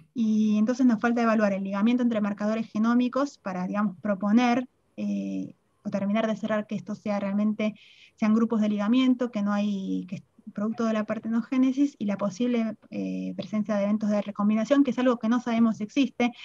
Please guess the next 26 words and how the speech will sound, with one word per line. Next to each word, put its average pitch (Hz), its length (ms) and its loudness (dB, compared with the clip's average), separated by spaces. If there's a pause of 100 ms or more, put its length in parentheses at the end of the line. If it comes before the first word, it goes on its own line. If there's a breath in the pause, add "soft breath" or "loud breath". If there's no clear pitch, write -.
(320 loud breath)
Nos 208 140 4
parece 226 320 2
ver 226 140 2
una 220 140 4
meiosis, 247 380 2
pero 202 140 -6
no 208 100 2
sabemos 240 360 2
si 220 40 -2
hay 214 60 0
recombinación, 202 920 0 (520)
como 220 180 0
una 240 180 4
aproximación 226 640 0
hacia 214 200 -2
mecanismo 214 460 0
de 233 80 -2
partenogénesis 262 800 0
y - 20 -2
evaluar 208 320 2
el 220 80 -2
componente 208 460 0
selectivo 226 500 -2
de 214 140 -2
la 190 80 -4
hibridación 202 640 0